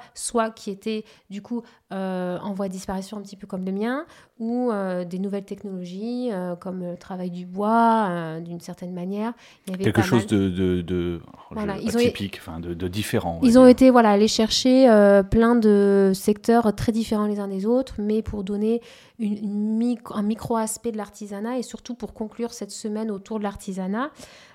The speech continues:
Speaker 1: Euh, et c'est vrai que quand ils m'ont posé cette question, j'ai accepté parce que je me suis dit, « Bon, bah, je suis entrepreneuse, euh, je suis une femme. » Euh, je ressens,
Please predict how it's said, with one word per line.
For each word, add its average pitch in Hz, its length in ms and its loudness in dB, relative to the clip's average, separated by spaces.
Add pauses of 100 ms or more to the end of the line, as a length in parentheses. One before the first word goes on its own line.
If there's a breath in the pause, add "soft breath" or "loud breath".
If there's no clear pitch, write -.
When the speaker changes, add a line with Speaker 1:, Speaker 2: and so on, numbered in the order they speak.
(120)
Speaker 1:
Euh, 175 960 -8
et 208 240 -2
c'est 226 180 -2
vrai 254 260 0
que 269 140 -6
quand 247 320 -4
ils 262 60 -4
m'ont 233 160 -6
posé 214 580 -6
cette 226 200 -10
question, 269 360 -8
j'ai 220 120 -6
accepté 220 600 -6 (260 loud breath)
parce - 100 -16
que 220 60 -10
je 214 100 -4
me 220 80 -4
suis - 220 -14
dit, « 214 160 -12
Bon, 196 140 -12
bah, 185 120 -10
je - 60 -10
suis - 140 -6
entrepreneuse, 226 920 -2 (360 soft breath)
euh, 190 880 -12
je 208 180 -14
suis - 320 -14
une 196 120 -8
femme. » 208 540 -6 (600 loud breath)
Euh, 196 320 -6
je 190 140 -10
ressens, 214 540 -2